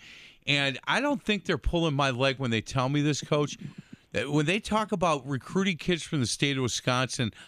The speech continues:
how good the high school football coaches are here in the state. Because when they get these kids, they're ready to compete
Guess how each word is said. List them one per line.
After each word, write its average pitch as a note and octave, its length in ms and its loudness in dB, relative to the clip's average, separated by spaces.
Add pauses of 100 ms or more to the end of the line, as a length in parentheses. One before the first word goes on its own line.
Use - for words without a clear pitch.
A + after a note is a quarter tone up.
how D#3 160 2
good F3 260 -2
the F#3+ 100 2
high D#3+ 180 0
school D#3+ 240 -2
football C#3 360 0
coaches - 760 -2 (380)
are B2+ 240 4
here C#3 300 2
in A#2+ 80 0
the G#2 100 0
state. - 560 -2 (540)
Because D3 340 0
when D#3+ 160 0
they G3+ 140 2
get F#3 300 -2
these D3 200 0
kids, C3 300 -2
they're E3+ 180 2
ready F#3 360 2
to C#3+ 100 0
compete C#3 640 -2